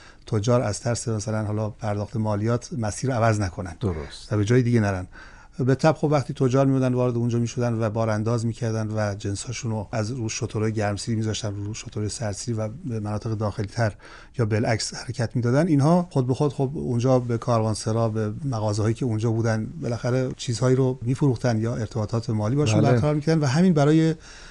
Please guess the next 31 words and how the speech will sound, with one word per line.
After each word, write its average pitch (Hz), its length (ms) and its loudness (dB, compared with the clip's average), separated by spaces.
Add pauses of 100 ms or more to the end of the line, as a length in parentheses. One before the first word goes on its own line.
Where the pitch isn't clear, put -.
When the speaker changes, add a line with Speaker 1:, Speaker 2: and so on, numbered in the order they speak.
(240)
Speaker 1:
حاکم 139 340 2
لار 143 220 6
که 117 360 0
از 107 200 -4
همین 135 320 0 (400)
کسبه 120 380 2
اونجا 117 300 2
مالیات 110 460 0
می‌گرفت 139 300 2
کافی 143 300 2
بود 113 120 0
برای 113 140 -2
اینکه 120 260 -2 (540)
به 127 60 -2
اصطلاح 113 340 4
Speaker 2:
رونق 110 200 6
Speaker 1:
بتونه، 120 160 4
Speaker 2:
ایجاد 123 220 4
Speaker 1:
بله، 117 140 2
Speaker 2:
می‌شد. 101 160 -4
Speaker 1:
رونق 117 260 2
ایجاد 113 340 2
کنه. 110 200 -4
این 151 100 2
در 135 80 4
واقع 131 140 2
یه 160 60 6
نوع 165 80 6
تشویق 160 440 0
تجاری 117 460 6
بود. 90 200 -6